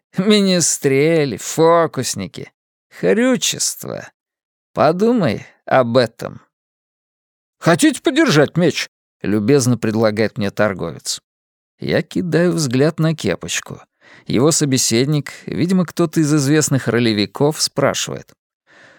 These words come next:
«Так что ты предлагаешь?» «Ситуация уже полностью ясна», вещает кепочка. «Я предпочту посмотреть, найдешь ли ты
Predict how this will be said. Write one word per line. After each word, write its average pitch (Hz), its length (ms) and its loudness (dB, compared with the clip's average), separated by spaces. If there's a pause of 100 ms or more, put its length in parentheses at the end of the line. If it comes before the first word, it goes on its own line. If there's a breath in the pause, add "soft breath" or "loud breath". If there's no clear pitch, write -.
(280 soft breath)
«Так 139 160 2
что 214 300 4
ты - 80 -4
предлагаешь?» 196 960 2 (720)
«Ситуация 131 1040 2
уже 123 300 0
полностью 131 920 0
ясна», 110 680 -2 (480)
вещает 101 520 -2
кепочка. - 600 -8 (520 soft breath)
«Я 180 360 2
предпочту 170 720 0
посмотреть, 143 1000 0
найдешь 143 580 0
ли 151 160 0
ты - 340 -6